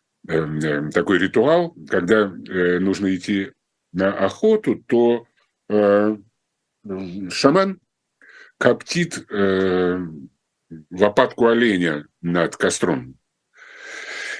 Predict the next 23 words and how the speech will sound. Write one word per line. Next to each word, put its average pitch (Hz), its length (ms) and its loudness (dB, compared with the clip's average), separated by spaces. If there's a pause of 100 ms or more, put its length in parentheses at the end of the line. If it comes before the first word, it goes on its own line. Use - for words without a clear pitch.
(200)
И 156 80 4
глядя 160 560 4
на, 131 600 0 (640)
значит, 98 420 -4
случайный 110 600 2
разброс 104 500 2
этих 98 260 -4
самых 101 340 -2
стрел 110 400 2
копоти, 220 440 0
он 170 120 2
говорит: 147 260 2
"Вот 151 220 0
идите 104 340 -6
туда-то". 82 540 -4 (1160)
Значит, - 320 -2
суть 156 280 0
этой 120 180 0
процедуры 117 640 -2
чрезвычайно 92 680 -4
проста. 90 560 -4 (800)
Значит, 82 760 -2
э, 78 600 -2